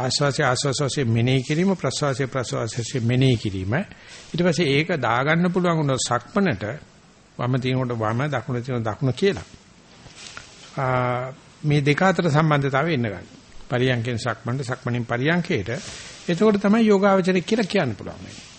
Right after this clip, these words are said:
එහෙම නැතුව අපි දඟලුවාට, අ, අතන මෙතන කෑලි හම්බුණාට ගුණයක් නැත්තම්,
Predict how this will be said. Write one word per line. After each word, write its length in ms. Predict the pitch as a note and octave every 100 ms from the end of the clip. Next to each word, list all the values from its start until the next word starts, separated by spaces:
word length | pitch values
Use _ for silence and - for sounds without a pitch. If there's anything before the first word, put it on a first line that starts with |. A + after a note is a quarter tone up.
| - - - - -
එහෙම 200 | B2+ C3
නැතුව 240 | B2+ C#3
අපි 140 | B2+
දඟලුවාට, 580 | C3+ A#2 B2 B2+ G2+ F#2+ G2 - - - - -
අ, 100 | - C3 B2 B2
අතන 300 | B2+ A#2+ C3+
මෙතන 280 | C#3 C3+ C3+
කෑලි 320 | B2+ B2 C3+
හම්බුණාට 520 | C3+ D3 D#3+ C3 G2+ A2 C#3+ - - - - - - - - - - - -
ගුණයක් 420 | G#2+ B2+ C#3 C#3 -
නැත්තම්, 480 | C3+ - G2+ A2